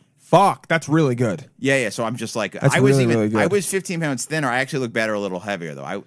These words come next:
Speaker 2: I was real, because I was just at home and
Speaker 1: You
Speaker 2: just
Speaker 1: were fifteen pounds thinner than this.
Speaker 2: Yeah, I was one fifty-five. Now I'm, like, one seventy.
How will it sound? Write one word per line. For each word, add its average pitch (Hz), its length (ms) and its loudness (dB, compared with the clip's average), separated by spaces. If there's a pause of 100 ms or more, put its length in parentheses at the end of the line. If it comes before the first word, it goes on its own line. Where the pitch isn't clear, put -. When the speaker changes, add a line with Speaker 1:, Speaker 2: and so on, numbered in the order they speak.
(260)
Speaker 2:
I 147 100 0
was 180 200 2
real, 147 300 0
because 156 100 -2
I 170 140 0
was 220 120 0
just 190 140 -4
at 156 80 0
home 170 480 0
and 131 160 0
Speaker 1:
You 160 80 10
Speaker 2:
just 175 60 6
Speaker 1:
were 175 80 2
fifteen 165 300 0
pounds 147 260 2
thinner 139 160 4
than 117 160 2
this. 123 360 0
Speaker 2:
Yeah, 117 160 2
I 123 40 2
was 127 120 -2
one 139 120 -2
fifty-five. 101 500 -6
Now 95 120 -6
I'm, 92 40 -6
like, 92 140 -8
one 90 140 -8
seventy. 78 320 -12